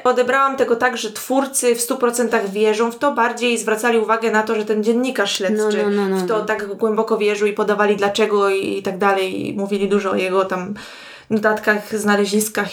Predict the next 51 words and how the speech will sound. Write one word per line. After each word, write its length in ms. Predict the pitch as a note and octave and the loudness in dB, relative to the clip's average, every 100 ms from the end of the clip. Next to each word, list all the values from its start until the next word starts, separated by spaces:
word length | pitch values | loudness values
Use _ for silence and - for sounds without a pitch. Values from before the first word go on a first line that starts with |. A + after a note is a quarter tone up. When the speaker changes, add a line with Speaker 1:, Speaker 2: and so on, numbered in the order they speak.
| - | 0
Speaker 1:
ale 200 | C4 C#4 | 2 2
też 280 | C#4 C4+ A#3 | 2 0 2
wielokrotnie 460 | B3+ B3+ B3+ B3+ B3 | 2 2 0 -2 -2
wspominali 520 | - A#3 A#3+ A#3+ A3+ | 0 2 2 2 2
o 80 | A3+ | 0
tym, 180 | A#3+ | 0
że 100 | A#3 A#3 | -2 -2
nie 100 | A#3 | 0
wiadomo, 340 | A3+ A3+ A3+ | 0 2 0
czy 220 | A3+ A3+ | -2 -6
to 120 | A3 | -2
nie 200 | A3 G#3+ | 0 0
są 200 | G#3+ G#3+ | -2 -2
wnioski 540 | G#3 G#3+ G#3+ - G#3+ G#3 | -2 -2 -2 -4 -4 -2
zbyt 340 | G#3 G#3 - - - - - | 0 -2 -4 -20 -20 -20 -12
daleko 380 | G#3+ A3 G#3+ G#3+ | 0 2 4 2
idące, 460 | G#3 G3+ F3+ F3+ F3+ | 2 2 0 -4 -6
że 100 | F3+ | -6
tak 180 | F#3 | -8
powiem, 260 | - - - | -8 -8 -4
Speaker 2:
No 60 | G3+ | 2
Speaker 1:
prawda? 300 | G3 G3+ G#3+ | 2 4 2
Speaker 2:
właśnie. 500 | F3+ F3 - E3+ E3+ - - - - | 2 -2 -6 -6 -6 -10 -16 -16 -6
No 100 | G#3 | -2
bo 160 | G3+ G#3+ | 0 2
mi 120 | A3+ | 0
się 100 | A3+ | -2
to 140 | A3 A3 | 0 0
nie 180 | A3 | 2
zgadza 420 | G#3+ G3+ G3 F3 F3 | 0 0 -2 -2 -6
z 140 | - | -6
tym, 260 | - E3+ E3 | -4 -2 -2
co 160 | F#3+ | 0
ja 220 | F3+ E3+ D3 | 2 2 0
wiem 260 | D3+ C#3 | -4 -4
na, 120 | C#3+ C#3+ | -2 0
Speaker 1:
Mhm. 300 | A3+ A3+ G#3 | 2 0 -2
Speaker 2:
na 120 | D3+ | -4
ten 240 | - C#3+ | -6 -8
temat, 360 | C3+ C3+ C3 C3+ | -6 -6 -6 -4
nie? 220 | D#3+ F#3+ | 0 0
Więc 220 | F3+ D#3+ | 0 -4
to 80 | - | -8
takie, 400 | F#3 F3 - D#3 D3+ | -10 -10 -8 -8 -2
no 80 | F#3+ | 0
nie 160 | E3+ C#3 | 0 -2
wiem. 160 | - - - - - - - - - _ | -6 -8 -10 -10 -8 -10 -10 -16 -20 _
Speaker 1:
Ciekawe, 360 | - F4 F4 E4 | 0 2 4 2
co 240 | D4 C#4+ | 2 2
wy 120 | C4+ | 2
tam 340 | B3 G3+ G3+ | 2 2 0